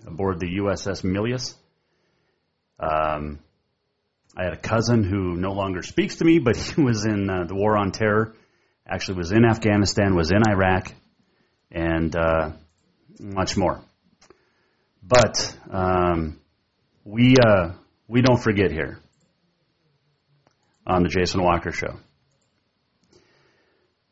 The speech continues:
you remember where you were on that day when we lost civilians? Parents, fathers, mothers, sons and daughters, children, first responders, and so many more. Uh, it was the toughest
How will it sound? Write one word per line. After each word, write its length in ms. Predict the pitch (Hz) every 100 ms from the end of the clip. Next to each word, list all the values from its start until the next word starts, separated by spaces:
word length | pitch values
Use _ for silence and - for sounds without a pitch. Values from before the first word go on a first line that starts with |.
| _ _ _ _ _ _ _
you 100 | 117
remember 260 | 131 131 135
where 100 | 135
you 160 | 143 139
were 240 | 113 95
on 160 | 92 92
that 220 | 90 85
day 260 | 98 101
when 220 | 113 104 101
we 80 |
lost 300 | 101 95 -
civilians? 600 | 104 90 98 104 120 - - _ _ _ _
Parents, 360 | 113 110 101 -
fathers, 680 | 113 107 110 107 - - - _ _
mothers, 540 | 110 110 110 110 - -
sons 360 | - 120 113 101
and 100 | 101
daughters, 460 | 101 101 80 - - _ _ _ _ _ _ _ _ _ _ _ _ _
children, 540 | - 120 110 90 80 - _ _ _ _ _ _ _ _ _ _ _ _ _ -
first 240 | 120 113
responders, 600 | 104 - 104 107 104 92
and 120 | 87
so 160 | - 101
many 160 | 87
more. 260 | 76 69 - _ _ _ _ _ _ _ _ _ _ _ _ _ _ _
Uh, 200 | 92 87 -
it 60 |
was 180 | 113 117
the 120 | 117
toughest 680 | - 139 151 180 175 -